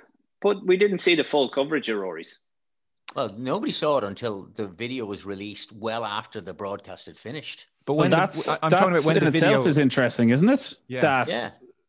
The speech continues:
Speaker 4: suddenly
Speaker 1: Um,
Speaker 4: evidence came and raises a couple of questions. Firstly, were the P G A Tour,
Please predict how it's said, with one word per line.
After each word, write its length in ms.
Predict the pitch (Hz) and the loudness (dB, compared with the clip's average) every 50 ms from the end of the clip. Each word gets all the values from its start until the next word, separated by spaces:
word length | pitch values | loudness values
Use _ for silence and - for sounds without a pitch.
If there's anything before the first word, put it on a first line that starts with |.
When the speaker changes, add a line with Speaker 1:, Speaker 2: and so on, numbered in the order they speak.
| _ _ _ | _ _ _
Speaker 4:
suddenly 800 | - - - 170 151 147 151 147 143 139 139 135 135 131 131 - | -6 -2 2 2 4 4 6 6 6 6 6 4 4 4 4 2
Speaker 1:
Um, 60 | - - - - - - | 0 -6 -14 -18 -4 0
Speaker 4:
evidence 480 | - 143 147 175 151 139 139 127 123 - | 0 2 2 2 2 4 4 4 2 2
came 540 | - - 139 135 127 127 123 120 120 117 - - _ | 2 2 2 4 4 4 4 4 4 2 0 -2 _
and 160 | - 143 135 | 0 2 4
raises 320 | 135 143 151 151 143 147 127 | 4 4 2 2 0 -4 -4
a 40 | 127 | -2
couple 180 | 202 196 175 | -2 -2 -2
of 60 | 147 | -4
questions. 260 | - 131 123 - 135 120 | -6 -6 -6 -8 -8 -6
Firstly, 460 | - 170 175 175 - 139 123 117 107 - _ _ _ _ _ _ _ _ _ _ _ _ _ _ | -6 -6 -6 -6 -6 -8 -8 -8 -10 -14 _ _ _ _ _ _ _ _ _ _ _ _ _ _
were 720 | - 107 143 147 147 151 151 147 139 135 131 123 - - _ _ _ _ _ _ _ | -6 -2 0 2 4 4 4 2 2 0 -2 -4 -8 -12 _ _ _ _ _ _ _
the 80 | - 131 | -14 -10
P 140 | 120 147 135 | -8 -8 -6
G 120 | 120 135 | -6 -6
A 80 | 127 120 | -8 -8
Tour, 580 | - 143 135 127 123 123 117 117 110 107 - | -8 -10 -10 -8 -8 -8 -10 -10 -12 -14 -18